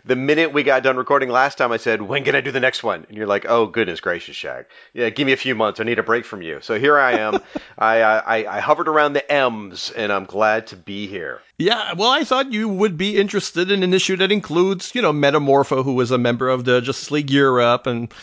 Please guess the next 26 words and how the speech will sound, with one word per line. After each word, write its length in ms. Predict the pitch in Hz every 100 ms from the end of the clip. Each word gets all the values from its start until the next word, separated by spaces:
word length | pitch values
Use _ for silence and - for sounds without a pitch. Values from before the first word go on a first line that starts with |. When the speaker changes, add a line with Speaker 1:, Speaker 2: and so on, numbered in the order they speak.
| - -
Speaker 2:
and 180 | 165 139
Mister 200 | 143 -
Miracle, 380 | 131 127 - 135
who's 140 | 127
in 300 | 117 110 113
J 220 | 107 123 123
L 100 | 117
I. 220 | 107 107
So 140 | 196
it's 100 | 180
some 180 | - 311
of 100 | 190
your, 380 | 160 143 127 - _ - -
some 140 | -
of 40 | 269
the 60 |
characters 400 | 180 185 160 165
you 100 | 147
cover 360 | 135 147 127 135
on 100 | 127
a 80 | 120
regular 360 | 139 131 120
basis 580 | 117 135 139 104 - - _ -
are 160 | 143 135
in 180 | 131 120
here. 280 | 95 80